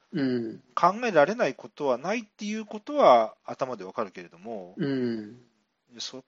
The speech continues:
Speaker 2: そんなの考えてったらきりないよねって話に、もうインストの時にそういう、あの、空気になりまして、
Speaker 1: うん。
Speaker 2: うん。あの、で、もう、え、なんていうか、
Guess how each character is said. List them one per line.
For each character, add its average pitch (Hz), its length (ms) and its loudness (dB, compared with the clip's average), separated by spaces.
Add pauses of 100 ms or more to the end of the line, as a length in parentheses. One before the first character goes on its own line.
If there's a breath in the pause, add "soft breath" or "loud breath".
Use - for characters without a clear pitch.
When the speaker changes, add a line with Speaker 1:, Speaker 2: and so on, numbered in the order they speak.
Speaker 2:
そ - 240 -14
ん 226 160 -14
な 226 80 -8
の 147 80 -6
考 151 220 -4 (120)
え 175 80 -4
て 143 100 -8
っ - 120 -8
た 95 100 -16
ら 92 60 -18
き - 200 -14
り 185 100 -8
な 123 140 -2
い 107 60 -8
よ 90 120 -16
ね 110 140 -12
っ - 20 -12 (240)
て - 80 -16
話 104 340 -14
に、 90 300 -20
も 113 160 -14
う 123 60 -14
イ 151 100 -14
ン 180 80 -10
ス - 80 -8
ト 185 100 -8
の 170 60 -14
時 160 160 -14
に 107 80 -10
そ 135 200 -8
う 131 60 -6
い 127 60 -6
う、 127 160 0
あ 120 40 0
の、 123 200 -12 (160)
空 131 180 -12
気 92 140 -20
に 85 40 -20
な 90 80 -14
り 95 120 -16
ま 104 100 -12
し - 120 -14
て、 165 240 -12 (260)
Speaker 1:
う 165 80 0
ん。 - 20 2
Speaker 2:
う 143 60 0
ん。 110 1000 -6
あ 113 140 -10
の、 110 180 -14
で、 165 340 -2 (140)
も 127 360 -10 (380)
う、 117 40 -16
え、 113 60 -16
な 120 120 -6
ん 113 60 -12
て - 80 -20
い - 40 -20
う - 20 -20
か、 - 160 -16